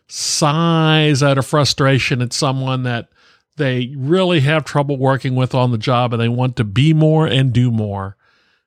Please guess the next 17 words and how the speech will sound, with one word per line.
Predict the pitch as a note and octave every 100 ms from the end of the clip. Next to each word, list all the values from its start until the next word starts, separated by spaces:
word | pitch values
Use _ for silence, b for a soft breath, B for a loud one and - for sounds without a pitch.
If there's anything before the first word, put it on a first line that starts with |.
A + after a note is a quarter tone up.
| _ _
And | B2 B2+
those | C3+
are | B2+
the | B2+
folks | C3+ A#2 -
we're | A#2+
looking | B2+ - G#2+
for. | - G#2 G2 - -
Lots | C3+ C#3 D#3 -
of | C3
stuff | - C#3+ A#2+
coming | C#3+ B2+ A#2
out | A2+ G#2
about | G#2+ G#2 -
this. | G#2 G2+ - A#2
And, | G#2+ G#2+ G#2+
uh, | G#2 G2+